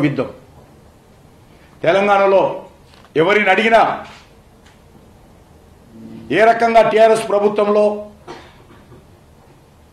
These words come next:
అవినీతి జరుగుతూ ఉందో సామాన్య ప్రజలకు కూడా తెలుసు. జూబ్లీ హిల్స్లో,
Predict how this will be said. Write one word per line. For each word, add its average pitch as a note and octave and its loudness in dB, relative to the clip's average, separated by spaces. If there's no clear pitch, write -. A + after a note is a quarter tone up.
అవినీతి G3+ 0
జరుగుతూ F#3+ 0
ఉందో F#3 0
సామాన్య D#3+ 0
ప్రజలకు D3 -2
కూడా C3+ -4
తెలుసు. - -20
జూబ్లీ A3 0
హిల్స్లో, A#3 0